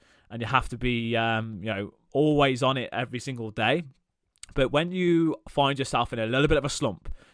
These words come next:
find yourself easily talking yourself out of things, it's like, let's actually reverse this. If I don't do what I want to do today, if I don't show up, if I, um, you know, don't continue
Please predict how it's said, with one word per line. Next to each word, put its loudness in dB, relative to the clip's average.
find -2
yourself 0
easily -2
talking 0
yourself 0
out 2
of -6
things, -6
it's -14
like, -2
let's -4
actually -2
reverse -2
this. -10
If -14
I 2
don't 4
do 0
what 0
I -2
want -4
to -14
do -2
today, -2
if -4
I 0
don't -2
show -4
up, -4
if -8
I, -2
um, -2
you -10
know, -4
don't 0
continue 0